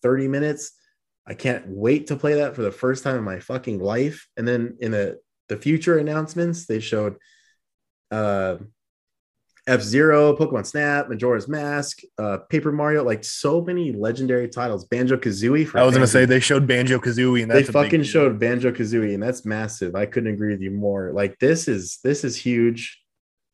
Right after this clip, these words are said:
Speaker 1: Uh, this, like, almost brought a damn tear to my eye. I know that sounds crazy and overdramatic if you think about the scale of life,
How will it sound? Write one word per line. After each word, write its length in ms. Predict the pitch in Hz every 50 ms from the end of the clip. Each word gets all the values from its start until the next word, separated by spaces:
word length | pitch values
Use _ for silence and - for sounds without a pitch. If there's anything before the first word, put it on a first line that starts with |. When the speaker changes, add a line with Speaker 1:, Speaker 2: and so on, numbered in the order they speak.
| _ -
Speaker 1:
Uh, 240 | 107 104 104 101
this, 420 | 95 - - 120 123 123 - - -
like, 320 | 120 104 98 92 - - - _ -
almost 340 | 113 123 127 127 117 113 -
brought 180 | 127 113 104
a 20 | 104
damn 240 | 98 104 101 98 95
tear 180 | - - 110
to 80 | 104 101
my 220 | 101 101 101 101
eye. 180 | 98 98 98 98
I 40 | 98
know 160 | 101 110 110
that 100 | 104 101
sounds 240 | - - 104 95 92
crazy 440 | - _ - 113 110 110 101 107 107
and 80 | 104
overdramatic 680 | 104 98 98 92 - 101 98 95 98 98 101 98 - 98
if 180 | 98 90 -
you 60 | -
think 160 | - 101 92 95
about 180 | 92 92 -
the 80 | - 87
scale 380 | - - - 104 110 107 107
of 100 | 101 101
life, 320 | 107 104 110 113 117 117